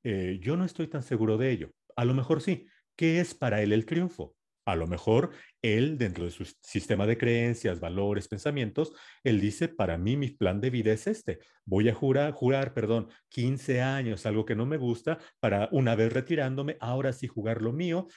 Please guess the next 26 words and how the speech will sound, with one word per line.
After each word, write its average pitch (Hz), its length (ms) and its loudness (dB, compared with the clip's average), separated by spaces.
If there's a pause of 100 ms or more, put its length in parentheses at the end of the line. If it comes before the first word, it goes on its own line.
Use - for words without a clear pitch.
Si - 120 -4
no 160 100 2
me 214 80 4
equivoco, 120 300 0
el 139 200 0
básquetbol 113 640 -2
es 113 80 0
lo 110 120 -2
que - 100 -8
le 85 100 -6
gusta 92 320 -6
a 151 60 0
él, 131 280 2 (280)
pero 107 360 0
eso 165 400 -2 (160)
tú 143 140 -2
tienes 127 260 0
tu 117 120 -6
perspectiva. - 600 -6 (920)
Yo 95 300 0
no 147 60 0
estaría 107 320 0
tan 110 120 -2
seguro 110 340 0
de 123 80 0
decir, 131 380 -2